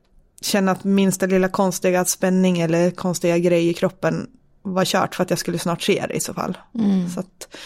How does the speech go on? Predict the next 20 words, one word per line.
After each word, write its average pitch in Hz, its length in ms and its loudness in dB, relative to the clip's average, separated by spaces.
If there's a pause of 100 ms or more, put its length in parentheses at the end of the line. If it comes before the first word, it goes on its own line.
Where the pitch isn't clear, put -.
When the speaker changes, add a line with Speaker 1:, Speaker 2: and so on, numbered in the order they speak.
(440)
Speaker 1:
det 208 100 4
lugnade 196 440 2
ju 175 60 2
mig 165 360 -2 (300)
ganska 185 320 -2
mycket 185 280 -2
ändå, 165 200 2
även 175 280 4
om 190 100 6
jag 180 120 4
inte - 140 -4
kan - 140 0
säga 175 220 0
att 165 120 -8
jag 185 40 -2
varit 175 140 -2
lugn, 190 320 0
men 185 200 -2 (840)
<laughs> 190 440 2 (280)
hysterisk. - 680 2